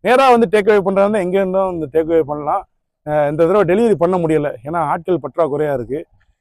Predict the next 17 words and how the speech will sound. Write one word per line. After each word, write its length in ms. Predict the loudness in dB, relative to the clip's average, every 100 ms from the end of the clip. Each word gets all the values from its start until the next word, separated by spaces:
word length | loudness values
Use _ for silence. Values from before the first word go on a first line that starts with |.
| _
நீங்க 160 | 0 4
வந்துட்டீங்கன்னா, 480 | 4 4 4 2 2
ஏன்னா 140 | 4 2
நான் 180 | 0 0
கரெக்டான 360 | 2 4 4 4
டைம்லயும் 360 | 2 2 4
டெலிவரி 260 | 4 2 2
பண்ணணும். 340 | 2 2 -2 -8 _ _ _ _ _
சொல்லிட்டு, 300 | 2 4 4
தீபாவளினா 560 | 2 4 6 6 4 2
எல்லாருமே 360 | 6 6 6 4
ரொம்பவே 400 | 2 2 2 4 2 0
ஸ்பெஷலான 520 | -2 -2 6 6 8 6 4 2
டே, 160 | 0 -2 -4 _ _ _ _ 2
நீங்க 140 | 4
எல்லாருமே 360 | 8 8 6 4
வந்து 220 | 4